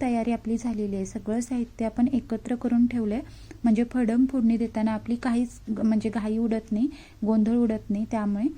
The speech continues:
आता इथे मी जी पळी दाखवते ना त्या पळीने चार चमचे तेल घेतलेलं आहे. गॅस लावून आपल्याला तेल आहे ते छान असं गरम करून घ्यायचं आहे. आणि आपल्याला शेंगदाणे छान असे भाजून घ्यायचे आहेत. तेल चांगलं गरम झालं की मगच याच्यामध्ये शेंगदाणे घालायचे आहेत.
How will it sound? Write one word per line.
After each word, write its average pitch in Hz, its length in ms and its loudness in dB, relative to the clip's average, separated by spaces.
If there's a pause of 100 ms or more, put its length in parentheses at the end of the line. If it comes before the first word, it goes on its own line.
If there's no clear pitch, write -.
(320)
आता 220 180 -2
इथे 226 220 -2
मी 226 140 4
जी 233 160 0
पळी 247 280 2
दाखवते 240 520 0
ना 196 120 -2
त्या 226 160 -2
पळीने 233 380 0
चार 233 360 0 (100)
चमचे 226 300 0
तेल 254 320 0
घेतलेलं 214 460 0
आहे. 254 80 -2 (500)
गॅस 226 280 2
लावून 233 200 4
आपल्याला 226 360 -2
तेल 254 280 0
आहे 220 240 0
ते 220 200 -4 (100)
छान 247 180 6
असं 247 300 0 (100)
गरम 247 260 8
करून 233 300 4
घ्यायचं 202 340 -2
आहे. - 240 -12 (580)
आणि 220 220 6
आपल्याला 240 580 4
शेंगदाणे 233 640 6 (120)
छान 247 200 4
असे 240 200 2
भाजून 226 380 0
घ्यायचे 220 320 0
आहेत. - 440 -6
तेल 247 180 6
चांगलं 262 380 6
गरम 262 260 6
झालं 254 260 2
की 240 140 -2
मगच 247 380 4
याच्यामध्ये 240 420 0
शेंगदाणे 226 520 4
घालायचे 202 400 0
आहेत. 330 120 -2